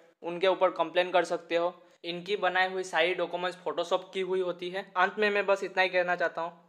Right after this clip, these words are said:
तुम्हें इनसे डरने की कोई बात नहीं। अगर तुम्हें ये वीडियो पसंद आई है तो लाइक करो और हमारे चैनल को सब्सक्राइब करो।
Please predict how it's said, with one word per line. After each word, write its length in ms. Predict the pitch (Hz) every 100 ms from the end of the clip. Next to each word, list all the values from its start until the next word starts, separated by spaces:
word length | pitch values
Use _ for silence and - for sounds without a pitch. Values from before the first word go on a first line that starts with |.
| _ -
तुम्हें 200 | 180 196
इनसे 180 | 185 190
डरने 280 | 170 165 165
की 120 | 160
कोई 200 | 160 160
बात 200 | 147 127 135
नहीं। 100 | 123 _ _ _ _ -
अगर 200 | 175 220
तुम्हें 240 | 220 214
ये 140 | 214 208
वीडियो 260 | 190 190 185
पसंद 300 | 170 180 170
आई 120 | 165
है 120 | 170 - _ _ -
तो 80 |
लाइक 280 | 156 160 156
करो 220 | 143 123 - _ _ _
और 280 | 165 185 185 - -
हमारे 280 | 170 156 160
चैनल 300 | 160 160 156
को 100 | 156
सब्सक्राइब 440 | 156 143 - 139 131
करो। 160 | - -